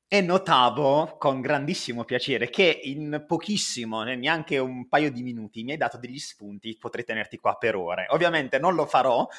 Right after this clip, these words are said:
nel senso che vorrò andare ad approfondire soltanto alcuni temi, ma, eh, mi affascina molto un, un elemento che hai ripetuto più volte, ovvero l-, l'aver individuato un lavoro che coniuga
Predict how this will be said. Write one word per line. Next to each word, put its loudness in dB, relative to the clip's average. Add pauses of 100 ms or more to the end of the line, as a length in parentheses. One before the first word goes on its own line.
(280)
nel 0
senso 0
che 0
vorrò 4
andare 2
ad 4
approfondire -6
soltanto -4
alcuni -10
temi, -6 (420)
ma, 4 (200)
eh, 4
mi -4
affascina 0
molto -2
un, -6
un -4
elemento 0
che -8
hai -2
ripetuto -6
più -12
volte, 0 (500)
ovvero 2
l-, -4
l'aver 4
individuato -2
un -8
lavoro 2 (340)
che 0
coniuga -2